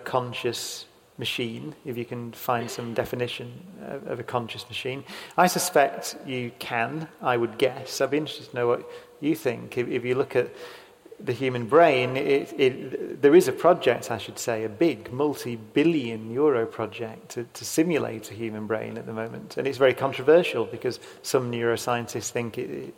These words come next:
it's not gonna be possible with our technology with any foreseeable horizon, actually. So they think it may be a waste of money. Others think that you should, we should try it, and so we are trying it. The, if you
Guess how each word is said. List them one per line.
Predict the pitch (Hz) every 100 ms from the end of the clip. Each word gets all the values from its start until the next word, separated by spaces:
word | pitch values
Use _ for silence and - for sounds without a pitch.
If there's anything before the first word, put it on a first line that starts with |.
| -
it's | 123 - - -
not | 131 127 -
gonna | 123 117
be | 117
possible | 143 143 139 123 131 - - - -
with | 117 107 156 214 185 - - _ _ 170 147 -
our | 123 120
technology | - 135 127 131 135 - 117 110
with | 117
any | 120 117
foreseeable | 117 - 127 117 113
horizon, | 117 131 175 120 117
actually. | 123 - 120
So | 113 131
they | 127
think | 139 123
it | 131
may | 123 120
be | 123
a |
waste | 131 123 135
of |
money. | 151 165 - - 143
Others | 135 120 -
think | 123 123
that | 120
you | 127
should, | 120 127 - - -
we | 131
should | 120 117
try | - 156 160
it, | 113 - -
and | 120
so | - 120
we | 123
are | 151 160
trying | - - 131
it. | - - - - _ 135
The, | 175 - -
if | 202 196 - - -
you | 143 139 135 135